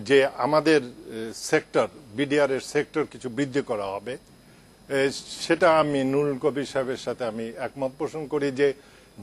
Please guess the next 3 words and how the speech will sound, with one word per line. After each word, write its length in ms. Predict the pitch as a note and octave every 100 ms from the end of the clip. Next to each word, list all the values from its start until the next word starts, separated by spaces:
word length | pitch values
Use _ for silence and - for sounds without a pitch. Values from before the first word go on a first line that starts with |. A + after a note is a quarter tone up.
| F2 - B3 G#2+ F2+
ভারতে 600 | - C#3 E3 D#3+ F3+ G3+
আমাদের 500 | D3 D3 D#3+ E3+ E3 D#3+ - - - - - - - C#3+ C3+ A2+ A#2+ - - E3+ A#2
সীমান্তে 580 | G#2+ F3 F#3+ G3+ D#3 G#2